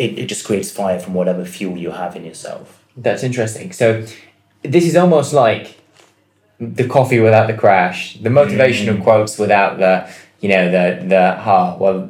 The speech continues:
Speaker 2: the spark happened, but there wasn't enough, like,
Speaker 1: Yes.
Speaker 2: kindling to keep the fire lit,"
Speaker 1: Yeah.
Speaker 2: right?
Speaker 1: And some things, like, even if you look at the way I highlighted
Speaker 2: Mm.
Speaker 1: it, some things don't resonate with you. But then you read them again a year later, two years later, whatever, and they do because they,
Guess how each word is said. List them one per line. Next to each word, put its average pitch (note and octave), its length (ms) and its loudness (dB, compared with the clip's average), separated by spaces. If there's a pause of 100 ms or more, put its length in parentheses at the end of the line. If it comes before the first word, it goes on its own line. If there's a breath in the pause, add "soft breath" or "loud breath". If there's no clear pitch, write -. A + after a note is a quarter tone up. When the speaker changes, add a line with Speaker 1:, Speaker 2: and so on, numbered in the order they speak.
Speaker 2:
the G#2 80 -10
spark G2 340 2
happened, F#2 360 -2
but F2+ 240 -2
there F#2+ 80 0
wasn't F#2+ 260 -2
enough, F#2 280 -2
like, F2 140 -2
Speaker 1:
Yes. F2+ 120 -6
Speaker 2:
kindling F2+ 400 -2
to - 60 -10
keep - 220 -10
the - 60 -18
fire F#2+ 320 2
lit," - 180 -4
Speaker 1:
Yeah. - 60 -6
Speaker 2:
right? F#2 240 0 (380 loud breath)
Speaker 1:
And C3 120 2
some E3 180 4
things, F3 220 4
like, A2 180 2
even C#3+ 240 -2
if B2+ 140 -6
you G2+ 60 -4
look G2 220 -4
at F2+ 140 -10
the F#2 80 -2
way F#2 220 -2
I F2 80 -6
highlighted A#2 560 -2
Speaker 2:
Mm. F2+ 40 -6 (100)
Speaker 1:
it, - 180 -14 (340 loud breath)
some A2+ 300 -4
things C#3+ 220 -4
don't G#2 280 -2
resonate F2+ 500 -4
with E2+ 200 -18
you. D#2+ 200 -20 (400)
But G2+ 80 -10
then A#2+ 140 2
you G#2 100 0
read G#2+ 220 -2
them G2 120 -4
again F#2+ 280 -2
a E2+ 60 -6
year F2 180 -6
later, F2+ 300 -6
two - 160 -10
years F2+ 200 -6
later, F2+ 180 -6
whatever, F2 340 -6 (280 loud breath)
and F#2 120 -8
they F#2 60 -4
do C#3+ 180 -8
because A2 300 -4
they, A2 340 -2